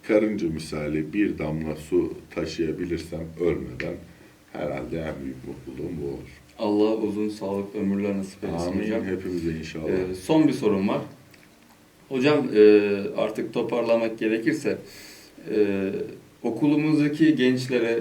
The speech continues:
Speaker 2: ülkemizdeki gençlere hocam, e, neler söylemek istersiniz son olarak? Onu da dinlemek isteriz sizden.
Speaker 1: Bana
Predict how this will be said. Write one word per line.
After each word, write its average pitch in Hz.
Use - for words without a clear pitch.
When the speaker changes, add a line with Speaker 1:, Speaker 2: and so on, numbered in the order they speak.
Speaker 2:
ülkemizdeki 123
gençlere 110
hocam, 123
e, 98
neler 127
söylemek 101
istersiniz 104
son 101
olarak? 101
Onu 104
da 104
dinlemek 101
isteriz -
sizden. 92
Speaker 1:
Bana 131